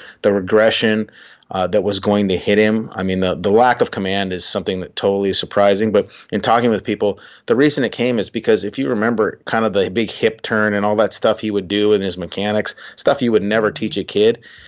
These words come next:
he was no longer flexible, strong enough,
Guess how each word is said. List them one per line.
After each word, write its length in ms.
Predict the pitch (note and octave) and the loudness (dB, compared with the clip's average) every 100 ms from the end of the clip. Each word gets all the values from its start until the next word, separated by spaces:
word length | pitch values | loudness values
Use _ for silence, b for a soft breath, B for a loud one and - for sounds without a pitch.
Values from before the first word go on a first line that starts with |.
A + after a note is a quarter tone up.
| B | B
he 140 | - D#3+ | -4 0
was 180 | D3+ C#3 | 2 4
no 160 | C3+ | 4
longer 440 | C#3 A#2+ B2+ B2 G2+ | 4 4 2 2 0
flexible, 760 | - A#2 - A2+ G#2 A2+ G#2+ | 2 0 0 -4 2 4 2
strong 440 | - A2+ A2+ A#2 | 0 0 2 2
enough, 280 | A2+ A2 G#2+ | 2 -2 -2